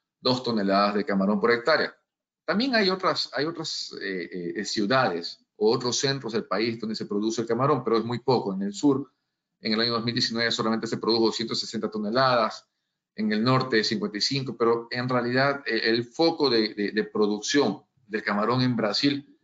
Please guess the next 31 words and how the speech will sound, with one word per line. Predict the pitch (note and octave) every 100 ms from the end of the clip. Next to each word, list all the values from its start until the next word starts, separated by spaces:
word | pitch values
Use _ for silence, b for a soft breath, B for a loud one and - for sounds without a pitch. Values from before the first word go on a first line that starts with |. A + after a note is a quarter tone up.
| - -
que |
son | - A#2
en | A2
estos | G#2+ - A2+
dos | A2+
estados | - A2 A2+ G#2
de | G#2
Ceará | G2 A2 C3+ - - - -
y | G#2
Río | A2+ A2+
Grande | G#2+ G#2 G#2+
del | G#2+
Norte, | B2+ B2 G2
que | F#2
están, | - G2+ G2+ G2+
ustedes | - A2+
lo | G#2+
ven | G#2
en | G#2+
la | G2
presentación, | G2+ - G2 - A2
está | G2 G2+
con | G#2+
círculo | A#2+ A2+ B2 B2
rojo, | B2+ C#3+ B2+ C#3+ - _ _ _ _ _ -
eh, | G2 F2+ E2+ E2 - _ A2
más | A2
precisamente | A2+ - A2 G#2 G#2+ A2 G#2 F#2+
están | - G2+
en | G2
azul. | F#2 F#2+ E2